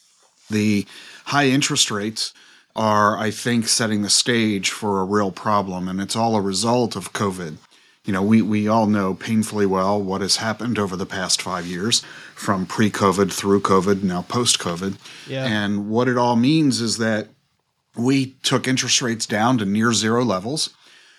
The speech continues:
Speaker 1: Huge numbers of real estate developers obtained loans to develop property,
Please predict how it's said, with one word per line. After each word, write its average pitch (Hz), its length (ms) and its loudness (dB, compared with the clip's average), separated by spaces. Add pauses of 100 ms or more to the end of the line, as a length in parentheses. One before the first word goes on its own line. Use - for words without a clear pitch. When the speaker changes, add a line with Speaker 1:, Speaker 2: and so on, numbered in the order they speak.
(340)
Speaker 1:
Huge 156 720 2
numbers 123 360 4
of 104 140 -2
real 113 140 0
estate 113 300 -2
developers 101 680 -2 (1200)
obtained 120 800 2
loans 107 720 2
to 98 320 0
develop 104 560 0 (460)
property, 113 560 0